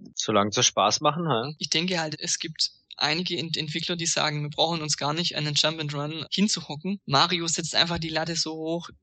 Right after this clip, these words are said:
Speaker 2: dass wir gar keine Chance haben. Damit wollte ich sagen, Mega Man ist aber so unterschiedlich genug,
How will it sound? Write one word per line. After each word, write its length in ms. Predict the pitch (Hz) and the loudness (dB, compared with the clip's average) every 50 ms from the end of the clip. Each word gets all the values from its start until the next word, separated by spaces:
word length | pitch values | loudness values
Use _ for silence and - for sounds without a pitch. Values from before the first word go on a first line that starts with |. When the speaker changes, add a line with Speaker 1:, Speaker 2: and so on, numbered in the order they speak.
| _ _ | _ _
Speaker 2:
dass 220 | - 147 151 - - | 0 0 0 0 -2
wir 80 | 147 | 2
gar 140 | 143 143 143 | 2 2 2
keine 120 | - 151 | 4 4
Chance 400 | 147 - - 151 156 160 160 160 | 4 4 4 4 2 2 0 -2
haben. 280 | 175 147 147 139 147 147 - - | -4 -6 -6 -6 -6 -6 -4 -2
Damit 260 | 160 160 165 160 156 | -2 -2 -2 -2 -4
wollte 160 | 156 156 156 | -4 -2 -2
ich 80 | 151 - | 0 0
sagen, 300 | 147 147 156 160 160 151 | 2 2 2 2 2 2
Mega 220 | 160 170 175 180 | 2 4 4 4
Man 200 | 170 160 156 160 | 2 2 0 0
ist 100 | 156 - | 0 0
aber 140 | 143 147 156 | 0 0 0
so 180 | 156 - 180 | 0 0 0
unterschiedlich 580 | - 190 185 190 180 - 185 165 170 170 - - | -2 -2 2 4 4 2 2 -2 -6 -8 -8 -8
genug, 420 | - 170 165 165 175 190 208 220 | -8 -8 -6 -4 -4 -4 -4 -6